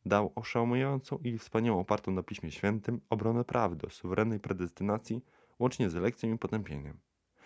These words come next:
Nie uciszyło to jednak Bolseka, który nadal narzekał na tę doktrynę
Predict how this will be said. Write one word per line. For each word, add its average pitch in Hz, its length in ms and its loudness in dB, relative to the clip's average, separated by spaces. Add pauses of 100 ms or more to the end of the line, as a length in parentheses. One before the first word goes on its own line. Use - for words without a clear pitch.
(220)
Nie 160 120 2
uciszyło 127 600 -4
to - 100 -10
jednak 80 280 -4
Bolseka, 92 560 0 (380)
który 127 260 0
nadal 147 300 2
narzekał 98 380 0
na 87 120 -2
tę 78 200 -4
doktrynę 104 520 0